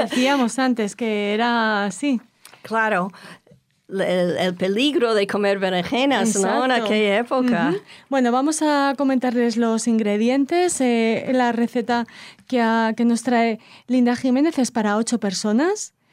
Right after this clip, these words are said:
Speaker 1: y normalmente se usa una mezcla de quesos feta y, eh, cascabal, que es un queso balcánico con leche de vaca, oveja o mezcla.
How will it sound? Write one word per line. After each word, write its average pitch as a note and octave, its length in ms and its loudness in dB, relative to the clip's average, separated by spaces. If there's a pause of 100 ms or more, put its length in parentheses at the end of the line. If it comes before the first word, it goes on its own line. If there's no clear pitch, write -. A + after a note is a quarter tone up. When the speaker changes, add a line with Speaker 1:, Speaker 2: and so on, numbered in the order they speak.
(300)
Speaker 1:
y B3 220 2
normalmente C4 600 2
se A#3+ 120 0
usa A#3+ 200 0
una A3 120 2
mezcla G#3 300 -2
de G3 140 0
quesos G#3 340 -4
feta C4 500 -2
y, C#4 360 -2
eh, G3+ 440 -2
cascabal, G3 720 -4
que A3+ 120 -6
es A3+ 160 -2
un G#3 100 0
queso G#3+ 240 -6
balcánico B3 680 -2
con G3+ 160 -2
leche G3+ 240 -4
de F#3+ 160 -2
vaca, C4 400 -2
oveja B3 480 -2
o G3 100 -2
mezcla. F3+ 460 -4